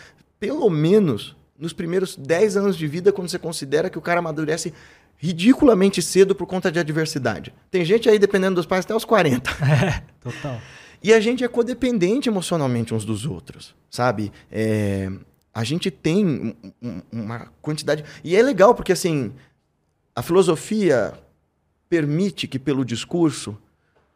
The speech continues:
Speaker 1: a gente descreva a realidade e convença os outros da realidade que a gente quiser,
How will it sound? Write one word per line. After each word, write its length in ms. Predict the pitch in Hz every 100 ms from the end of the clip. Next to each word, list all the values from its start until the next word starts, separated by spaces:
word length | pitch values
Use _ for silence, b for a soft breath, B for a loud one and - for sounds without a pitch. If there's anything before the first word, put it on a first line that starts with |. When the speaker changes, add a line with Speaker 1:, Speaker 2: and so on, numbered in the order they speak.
| _ _ _ _
Speaker 1:
a 120 | 127
gente 300 | 131 165 -
descreva 540 | 135 135 - 170 196 156
a 40 |
realidade 500 | 143 120 117 143 135
e 20 |
convença 480 | 135 127 120 143 135
os 100 | 117
outros 240 | 151 151 135
da 80 |
realidade 400 | 139 139 135 175
que 80 | 226
a 20 |
gente 200 | 185 175
quiser, 340 | - 151 92